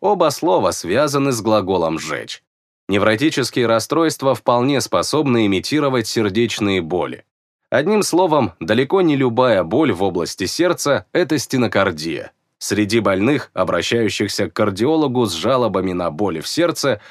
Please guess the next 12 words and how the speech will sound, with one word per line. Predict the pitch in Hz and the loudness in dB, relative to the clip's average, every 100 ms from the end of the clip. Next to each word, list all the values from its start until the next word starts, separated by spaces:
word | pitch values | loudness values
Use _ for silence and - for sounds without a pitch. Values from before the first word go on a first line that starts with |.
| - _ | -20 _
доля | 101 185 190 | -2 2 2
больных | 120 110 113 120 | 2 2 4 2
со | - 92 | -2 -4
стенокардией | - 92 80 85 82 120 185 120 - | -2 -2 0 -2 0 0 0 0 -2
не | 120 143 | 0 2
превышает | 117 90 82 - 185 165 131 | 2 0 0 2 2 2 0
тридцати | 156 131 123 98 | -2 0 -4 -2
процентов. | 82 82 78 - 62 - - - _ _ _ _ - | -2 -2 -2 -6 -8 -10 -16 -20 _ _ _ _ -20
Впрочем, | - 175 214 - 123 - | -2 0 2 0 -2 -2
если | 80 87 80 90 | -4 -2 -2 -4
вы | 80 | -2
заметили, | 87 104 - 95 85 | 0 2 0 -2 -6